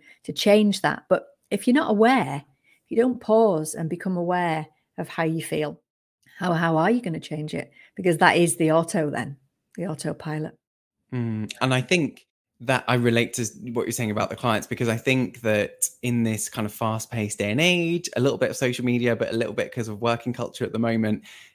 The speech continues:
Speaker 2: everyone's, no one sits still. And, you know, I, I talk from personal experience about this. I never sit still. I have to be doing something. And if I'm not doing something, I feel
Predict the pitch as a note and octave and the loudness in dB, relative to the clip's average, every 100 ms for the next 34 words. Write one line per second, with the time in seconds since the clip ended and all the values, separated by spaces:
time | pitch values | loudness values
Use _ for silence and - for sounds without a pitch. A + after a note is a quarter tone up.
0 | _ - A#2 B2 A#2 A2+ G#2+ - - D3+ | _ -2 0 2 4 2 0 -4 -2 4
1 | C#3+ C3 B2+ C3 - - - - - - | 6 6 4 0 0 -2 -4 -4 -2 2
2 | A2 G2 - C3+ D3 C3+ G2+ A#2 A2+ G#2 | 2 2 -2 -2 2 2 4 2 0 -4
3 | G#2 A2+ A#2+ A2 G#2+ A2 - A2 G#2 - | -8 -8 -8 -8 -6 -4 -6 -6 -6 -6
4 | E2+ G2+ G#2 - A#2 A2+ A2+ A#2 G#2+ - | -6 -4 -4 -2 0 2 2 0 -2 -4
5 | G#2+ - - G#2 G2+ G2+ - G#2 - C3 | -4 -4 -4 -4 -4 -6 -4 -6 -4 -6
6 | - A#2+ A2 G#2+ G#2 G#2+ G#2 G#2 - G#2 | -4 -2 0 0 0 -4 -6 -8 -8 -8
7 | G#2 - - - _ _ B2+ B2+ A#2+ A#2 | -8 -10 -20 -20 _ _ 0 2 2 2
8 | A#2 C3+ - C#3 A#2 G#2+ A2+ G#2+ G#2 G#2 | 4 4 2 0 0 0 -4 -4 -4 -4
9 | - G#2+ - - A#2 A2 G#2+ G#2+ A2 | -4 -6 -8 -4 -2 0 -2 -4 -6